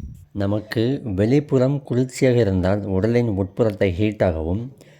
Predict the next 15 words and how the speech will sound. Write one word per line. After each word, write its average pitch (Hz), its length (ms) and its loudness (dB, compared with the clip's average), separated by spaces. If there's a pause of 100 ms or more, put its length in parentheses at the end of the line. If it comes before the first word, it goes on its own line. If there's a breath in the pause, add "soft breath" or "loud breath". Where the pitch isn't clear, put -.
(160 soft breath)
நமது 95 400 0
உடல் 139 420 2
குளிர்ச்சியாக 117 500 2
இருந்தால் 98 460 0
வெளிப்புறத்தை 127 680 0 (600)
ஹீட்டாகவும் 123 500 2
வைத்து 110 300 -2
கொள்ளக்கூடியதாங்க 101 1080 -2
இந்த 101 520 -2
நெய். 87 380 -2 (1800 loud breath)
இதனால் 117 600 2
மனிதர்கள் 117 680 0
எளிதாக 107 580 0
நோய்வாய்ப்பட 104 800 -2
மாட்டார்கள். 82 580 -4